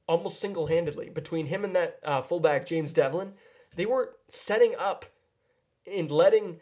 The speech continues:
the Patriots be a complimentary offense. Rob Gronkowski, maybe he wasn't the receiving threat in his later years that he was,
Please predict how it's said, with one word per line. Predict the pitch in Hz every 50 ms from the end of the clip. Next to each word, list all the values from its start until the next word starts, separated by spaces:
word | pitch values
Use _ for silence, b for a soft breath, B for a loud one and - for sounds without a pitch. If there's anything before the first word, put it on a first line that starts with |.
| b b _
the | 160 156
Patriots | 160 180 180 165 - 175 156 143 127 123
be | 147 135 160 175 202 196 -
a | 170 160 143 135 131 123 - B B B
complimentary | - - 175 160 143 160 147 147 143 143 151 139 131
offense. | - - 131 127 - - - - - - b b b b b -
Rob | 160 175 202 196
Gronkowski, | 214 202 175 165 202 190 190 - - 180 175 165 160 _ b b b b b b
maybe | 156 165 214 208 208
he | 196 214
wasn't | 190 202 196 - 196 175 143
the | 160 165 156 156 - - - -
receiving | 143 151 147 - - 202 208 185 185 165 143
threat | - - 147 151 143 - -
in | 160 143
his | 147 131 117
later | 147 143 151 156 147
years | 143 139 143 147 143 143
that | - 143
he | 127 123
was, | 117 127 131 131 127 127 - -